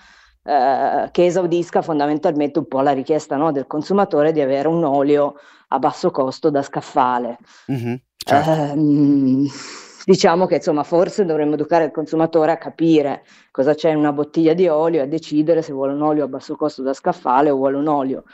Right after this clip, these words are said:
Speaker 1: un po' più c-, un po' più costoso, ma comprato da un vero olivicoltore.
Speaker 2: Certo.
Speaker 1: Questo è sem-, il ragionamento che abbiamo sempre fatto, anche come associazione, anche su altre produzioni.
Speaker 2: Chiaramente, chiaramente. Ecco, ehm, questa scelta,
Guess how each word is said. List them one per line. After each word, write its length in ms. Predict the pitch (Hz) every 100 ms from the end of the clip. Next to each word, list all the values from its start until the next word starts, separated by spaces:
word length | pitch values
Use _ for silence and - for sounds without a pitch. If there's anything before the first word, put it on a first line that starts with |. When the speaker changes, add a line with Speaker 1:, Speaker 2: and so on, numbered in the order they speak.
| - _ -
Speaker 1:
un 80 |
po' 20 | 143
più 160 | 160
c-, 180 | - -
un 180 | 156 147
po' 140 | 180
più 100 | 165
costoso, 760 | 160 196 - 147 151 170 170 -
ma 140 | 120 123
comprato 520 | 170 139 135 131 147
da 140 | 139
un 120 | 131 127
vero 180 | 135 135
olivicoltore. 880 | 127 127 - 120 - 175 160 147 - - - - - _ _ _ -
Speaker 2:
Certo. 400 | - 95 - -
Speaker 1:
Questo 300 | 135 - 151
è 100 | 139
sem-, 220 | - 156
il 100 | 165
ragionamento 580 | 151 143 147 135 139 135
che 60 | 143
abbiamo 300 | 131 131 127
sempre 720 | - 131 127 139 127 127 123
fatto, 440 | 123 147 123 - 135
anche 180 | 139 131
come 200 | 127 127
associazione, 680 | - 135 123 - 156 143
anche 200 | 131 127
su 140 | 139 131
altre 280 | 123 131 135
produzioni. 760 | 123 117 117 - 143 131 127
Speaker 2:
Chiaramente, 580 | - 110 92 73 82 - _
chiaramente. 520 | - 110 92 92 131
Ecco, 360 | 143 127 160 160
ehm, 480 | 170 165 165 165 151 _
questa 260 | - 175 202
scelta, 640 | 180 - 185 196 - 208